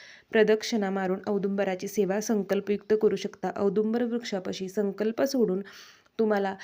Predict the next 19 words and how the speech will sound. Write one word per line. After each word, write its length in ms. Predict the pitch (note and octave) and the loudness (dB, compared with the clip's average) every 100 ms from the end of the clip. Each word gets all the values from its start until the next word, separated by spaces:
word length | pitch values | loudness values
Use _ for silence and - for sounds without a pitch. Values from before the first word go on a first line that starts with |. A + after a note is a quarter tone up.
| - - | -16 -2
अकरा 300 | G#3 G#3+ A3 | -2 2 2
प्रदक्षिणा 540 | A3+ A3 G3 - F#3+ G3 | 2 -2 -4 -6 -6 -4
असतील, 320 | G3+ - G3 - | -6 -4 -4 -2
एकवीस, 520 | G3+ - F#3 G3 G3 | -4 -4 -4 -4 -6
एक्कावन्न, 800 | - G#3+ - A#3 G#3+ G#3 G3 F#3+ G3 | -6 -6 0 2 2 0 -2 -2 -2
एकशे 300 | G#3+ - - | -2 -2 -2
एक्कावन्न 500 | B3 - G3 F#3+ F#3+ | -2 -2 -4 -2 0
या 260 | F#3+ F#3+ A#3 | 0 2 2
पटीत 300 | A#3 A#3+ G#3+ A3+ | 0 0 0 0
तुम्हाला 300 | G#3 F#3+ G3+ | -2 0 0
औदुंबराला 520 | G#3 F#3 F#3+ F#3+ F#3+ | -2 -2 0 0 0
प्रदक्षिणा 500 | F#3 F#3+ F#3+ - A3 | -2 -2 -4 -4 -2
मारायच्या 460 | G#3+ G3 F3+ F3+ F3+ | -2 -2 -4 -6 -8
आहेत. 180 | F3+ G3+ - - - - - G3 | -10 -16 -20 -20 -20 -20 -12 -4
जिथे 340 | A3 A#3 B3+ B3 | -4 0 -2 -2
स्वामी 320 | B3 G#3+ G#3+ | 0 0 0
समर्थांचा 600 | G#3+ G#3 G3+ G#3 G3+ G#3 | 0 0 0 -2 0 0
मठ 300 | G#3 A3+ A#3+ | 0 0 -2
असेल, 300 | A3+ G3+ F#3+ | -4 -2 -4